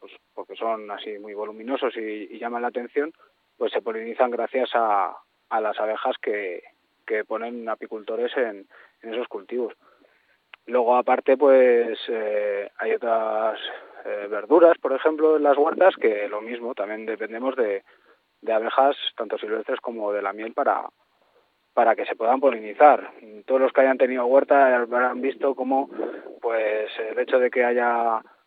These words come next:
buenos insectos, entre ellos las abejas, para polinizar sus cultivos, sus huertas, los frutos al final salen mejor. En las fresas, por ejemplo, se ve muy bien.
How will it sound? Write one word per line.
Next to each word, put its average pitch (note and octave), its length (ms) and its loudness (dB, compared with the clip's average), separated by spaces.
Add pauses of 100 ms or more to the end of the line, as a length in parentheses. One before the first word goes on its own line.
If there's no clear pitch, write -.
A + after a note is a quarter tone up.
(120)
buenos C3 260 -4
insectos, B2 600 -2
entre A2 340 -6
ellos A#2+ 140 -2
las B2 160 -2
abejas, B2+ 420 2
para G#2 220 -2
polinizar G#2+ 480 -6
sus B2+ 340 -4
cultivos, D3+ 600 0
sus A2 320 -6
huertas, D#3 420 2 (600)
los A2+ 180 0
frutos B2+ 320 0
al C3 140 6
final C3+ 340 -4
salen C3+ 400 2
mejor. G#2+ 340 2 (220)
En G#2+ 320 -6
las G#2+ 160 0
fresas, B2+ 360 0
por B2+ 120 -4
ejemplo, D3+ 300 0
se C#3+ 80 2
ve A#2 100 4
muy A2+ 160 -8
bien. G#3+ 140 -4